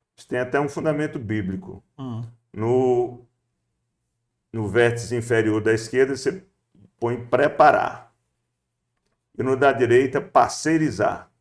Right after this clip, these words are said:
Speaker 1: Quem não acredita, não realiza. Só acreditando e não se preparando, também não realiza a sua crença. E o parceiro é uma coisa muito importante.
Speaker 2: Total.
Speaker 1: Sem o parceiro,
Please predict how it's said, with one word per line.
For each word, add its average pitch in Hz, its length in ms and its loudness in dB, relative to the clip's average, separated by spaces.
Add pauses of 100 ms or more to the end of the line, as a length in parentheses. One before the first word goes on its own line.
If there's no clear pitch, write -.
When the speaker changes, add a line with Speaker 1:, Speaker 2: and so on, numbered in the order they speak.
(1700)
Speaker 1:
Quem 196 200 0
não 160 200 4
acredita, 165 920 0
não 151 380 -2
realiza. 104 800 0
Só - 400 0
acreditando 156 800 0
e 120 40 -2
não 135 160 -2
se - 180 -8
preparando, 123 840 2
também 139 380 -4
não 151 180 -4
realiza 135 520 -2
a - 40 -4
sua 143 200 -4
crença. 104 540 -8 (960)
E 151 140 -6
o 165 80 0
parceiro 165 640 4
é 180 40 0
uma 180 120 -2
coisa 165 260 -4
muito 160 220 -8
importante. - 680 -12 (680)
Speaker 2:
Total. 117 540 -14 (280)
Speaker 1:
Sem - 320 0
o 185 120 4
parceiro, 180 840 4